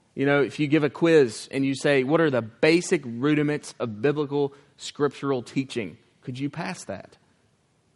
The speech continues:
Do you have theological discernment? Who is God? What is sin? Who is man? What has God called us to do? What is the gospel?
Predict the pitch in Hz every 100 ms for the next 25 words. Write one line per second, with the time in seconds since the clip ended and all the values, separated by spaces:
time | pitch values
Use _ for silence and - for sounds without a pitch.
0 | _ 110 135 160 175 156 180 185 170 131
1 | - - _ - 170 165 165 165 165 160
2 | 151 139 _ 123 135 - - 165 165 123
3 | 87 - - _ _ - 165 170 135 147
4 | 156 156 101 - - - 117 151 160 151
5 | - - 160 147 101 - _ _ _ _
6 | _ _ - 156 160 131 139 151 151 117
7 | 95 - _ - 147 160 127 156 156 135
8 | 160 156 156 - 143 123 151 139 110 -
9 | - 139 160 139 147 143 147 156 - 123
10 | 101